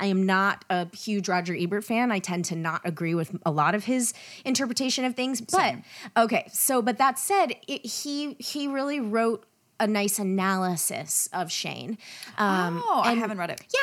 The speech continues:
Speaker 1: it's just, it wasn't that long or, or, or, or intricate, but it, but it was, it was a good, like, overview, you know? It was
Speaker 2: Yeah.
Speaker 1: a little bit more of an analytical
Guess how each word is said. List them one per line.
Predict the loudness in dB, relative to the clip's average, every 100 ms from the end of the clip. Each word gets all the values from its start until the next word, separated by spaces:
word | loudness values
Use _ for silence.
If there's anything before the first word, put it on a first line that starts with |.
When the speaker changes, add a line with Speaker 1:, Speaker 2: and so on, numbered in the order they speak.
| 2
Speaker 1:
it's | -2
just, | -4
it | -2
wasn't | -2 0 4
that | 4 4
long | 2 4 6 4
or, | 2 0
or, | 0 0
or, | 2 2 2 0
or | 0 0 0
intricate, | -4 -2 -2 0 -4 -2
but | -4
it, | -4 -2
but | 0
it | 2
was, | 0 0
it | 0
was | 0 2
a | 0
good, | 2 0 4
like, | 2 2
overview, | -2 -2 -2 -4 -4 -6 -4 -4 -4
you | -2
know? | 0 0 2
It | 2
was | 2 0
Speaker 2:
Yeah. |
Speaker 1:
a | 0
little | -2 0
bit | 0
more | 2 2 2
of | 0
an | -2 -2
analytical | -2 0 0 -2 -2 0 0 0